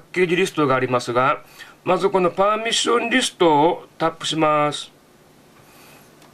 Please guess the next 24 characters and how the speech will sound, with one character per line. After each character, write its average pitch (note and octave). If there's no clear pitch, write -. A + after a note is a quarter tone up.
は G3+
い、 -
え E3
ー、 C#3+
こ G#3
の A#3+
よ B3
う A3+
に、 F#3
え B2
ー、 -
権 A#3
限 B3
ご C4+
と G#3+
に、 E3+
え C3+
ー、 E3
表 F3
示 -
さ E3
れ E3
ま E3
す。 -